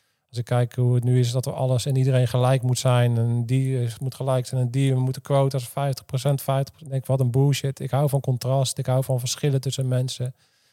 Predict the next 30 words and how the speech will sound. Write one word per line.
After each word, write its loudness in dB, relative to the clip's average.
Ik -10
hou 6
van 2
het 0
feit 2
dat -2
de -2
ene 2
wat 2
meer 2
trauma 2
heeft 0
dan -4
de -10
andere. 0
Dat 0
maakt 0
mensen 4
ook 0
interessant. 0
Hoe 2
meer 4
je 4
hebt 2
meegemaakt 0
en 0
hoe 2
meer 2
je 2
daarin 0